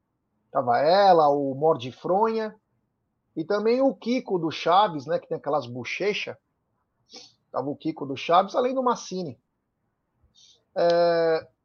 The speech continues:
e ela falando que os jogadores deveriam provocar os jogadores do Palmeiras. É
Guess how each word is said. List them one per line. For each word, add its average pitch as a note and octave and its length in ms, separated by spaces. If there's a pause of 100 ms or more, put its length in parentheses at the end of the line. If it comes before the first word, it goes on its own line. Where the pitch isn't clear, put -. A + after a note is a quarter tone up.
(220)
e E3+ 120
ela A3+ 220
falando C4 540
que E3+ 160
os E3+ 220
jogadores F3+ 460
deveriam A3 460
provocar C#4 1040
os G3 100
jogadores G3 540
do G3 160
Palmeiras. D#3 680 (1300)
É F3 760